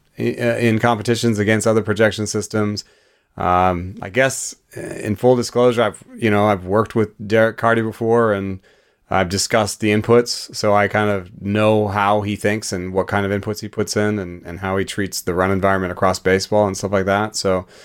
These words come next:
um, you know, I hate to, to be a shill for one projection system and make anybody else feel bad about, <laughs> about, uh, ones that they use. I think they're all pretty good. Uh, they're all getting better, like you said. They're all, they all have some elements of this, but, uh, yeah, I think the Bat X does the best job of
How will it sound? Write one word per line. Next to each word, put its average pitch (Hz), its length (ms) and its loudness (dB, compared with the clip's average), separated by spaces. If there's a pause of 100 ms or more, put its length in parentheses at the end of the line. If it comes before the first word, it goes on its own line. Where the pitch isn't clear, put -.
(540)
um, 90 420 2 (800)
you 92 120 -2
know, 92 100 2
I 92 80 2
hate 107 180 0
to, 104 200 4
to 98 200 -8
be 104 140 0
a 98 40 2
shill 107 240 4
for 101 140 -2
one 107 160 2
projection 101 400 2
system 98 400 0
and 90 80 -2
make 95 220 2
anybody 101 260 2
else 101 220 2
feel 98 160 -2
bad 98 240 2
about, - 500 -4
<laughs> - 60 -12
about, - 580 -4 (360)
uh, 98 340 4
ones 107 260 2
that 101 140 2
they 110 140 4
use. 98 260 2
I 101 80 2
think 107 120 -10
they're 139 140 2
all 196 140 6
pretty 233 240 -2
good. 220 300 0 (200)
Uh, 110 220 0
they're 120 180 2
all 139 100 4
getting 143 220 -2
better, 143 220 2
like 104 160 -2
you 120 80 -2
said. 104 220 4
They're 87 180 0
all, 110 180 4
they 104 140 -2
all 123 160 4
have 123 160 -2
some 120 220 2
elements 110 380 2
of 82 120 -14
this, 71 260 -12
but, - 380 -8
uh, 82 240 -2
yeah, 95 100 2 (180)
I 120 60 4
think 147 120 -2
the 156 60 -8
Bat 135 200 2
X 123 200 2
does 101 300 -2
the 95 160 -6
best 95 240 2
job 87 240 2
of 82 220 -6